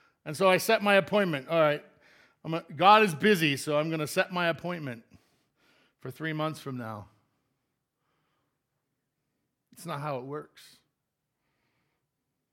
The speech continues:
God is providing in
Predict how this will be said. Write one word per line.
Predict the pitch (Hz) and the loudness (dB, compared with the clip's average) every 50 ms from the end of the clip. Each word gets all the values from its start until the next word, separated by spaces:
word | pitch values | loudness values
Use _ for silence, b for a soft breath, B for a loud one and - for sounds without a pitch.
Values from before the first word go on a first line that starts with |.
| _ _ _ _ _ _ _ _ _ _ _ _ _ _ _ _ _ _ _ _ _ _ _ _ _ _ _ _ _ _ _ _ _ _ _ _ _ _ _ | _ _ _ _ _ _ _ _ _ _ _ _ _ _ _ _ _ _ _ _ _ _ _ _ _ _ _ _ _ _ _ _ _ _ _ _ _ _ _
God | - 170 190 208 208 214 214 | -2 2 6 8 8 8 6
is | 196 156 | 2 -2
providing | - - 190 185 160 143 185 185 190 190 185 180 180 175 175 | -4 -2 -2 -2 2 4 6 6 6 6 4 2 0 -2 -4
in | 180 - 185 190 196 190 | -6 -4 -2 -2 -2 -2